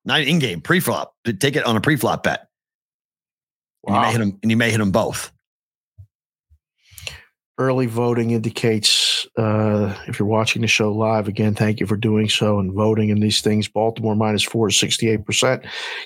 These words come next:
Speaker 2: K C plus four, thirty-two percent.
Speaker 1: Can we talk about Brommelkamp's picture?
Speaker 2: Brommelkamp? What is he?
Speaker 1: <laughs>
Speaker 2: What, what is that picture,
Speaker 1: It's like a
Speaker 2: Todd?
Speaker 1: hostage, it's like a hostage
Speaker 2: Why are you
Speaker 1: picture.
Speaker 2: so scared?
Speaker 1: Why are you so mad, man?
Speaker 2: What is that? What?
Speaker 1: My
Speaker 2: We hung
Speaker 1: gosh.
Speaker 2: out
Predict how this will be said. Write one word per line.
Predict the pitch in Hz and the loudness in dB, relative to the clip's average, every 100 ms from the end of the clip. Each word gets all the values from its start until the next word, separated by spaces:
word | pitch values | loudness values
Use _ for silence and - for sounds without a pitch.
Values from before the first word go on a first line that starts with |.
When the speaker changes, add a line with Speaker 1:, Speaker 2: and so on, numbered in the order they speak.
| - | -2
Speaker 2:
K | 131 | 0
C | 120 123 | 0 -2
plus | - 135 | -2 -2
four, | - 135 123 | -2 -2 -2
thirty-two | 143 131 120 156 | 0 0 0 -2
percent. | 147 131 - 147 | -2 0 0 0
Speaker 1:
Can | 147 147 - | -2 -4 -2
we | - | -2
talk | 240 | 0
about | 226 156 | 0 0
Brommelkamp's | 127 127 127 208 - | 0 0 0 0 -2
picture? | - 196 | -2 2
Speaker 2:
Brommelkamp? | 370 381 302 269 262 - _ - | 4 2 2 2 0 -4 _ 0
What | 381 | 2
is | 381 | 4
he? | 320 143 | 2 -2
Speaker 1:
<laughs> | - _ - - - - | -6 _ -12 -10 -4 0
Speaker 2:
What, | - - - - | 0 0 -4 -4
what | 359 294 | -2 0
is | 403 | 2
that | 403 415 | 2 0
picture, | - 415 - 285 143 | 0 0 2 0 0
Speaker 1:
It's | - | 0
like | 202 | 2
a | 285 403 | 4 2
Speaker 2:
Todd? | |
Speaker 1:
hostage, | 285 - - - - | 0 -6 -8 -2 0
it's | |
like | 196 208 | 2 0
a | 1077 - - | -2 -6 -2
hostage | 349 - - - 226 190 | 0 0 -6 -10 -6 0
Speaker 2:
Why | 269 | 2
are | |
you | 349 - 440 | 2 -2 -6
Speaker 1:
picture. | - - | -2 0
Speaker 2:
so | |
scared? | 403 - 415 392 339 156 | -2 -2 2 2 2 0
Speaker 1:
Why | 190 233 | -2 -2
are | 226 285 | -2 -4
you | |
so | 302 - 302 277 | -2 -2 -2 -2
mad, | 220 269 302 160 151 | 0 0 0 -2 -2
man? | 160 202 | -2 0
Speaker 2:
What | 370 | 0
is | 349 - | 0 -2
that? | 285 381 381 285 - - _ - - _ _ _ _ - - | 0 2 2 0 -6 -20 _ -20 -20 _ _ _ _ -20 -4
What? | 240 330 - - - - - - | 0 0 -2 -10 -12 -12 -14 -6
Speaker 1:
My | 208 196 180 | -2 0 0
Speaker 2:
We | 311 | 0
hung | - 339 349 | 0 0 2
Speaker 1:
gosh. | |
Speaker 2:
out | 370 370 | 2 2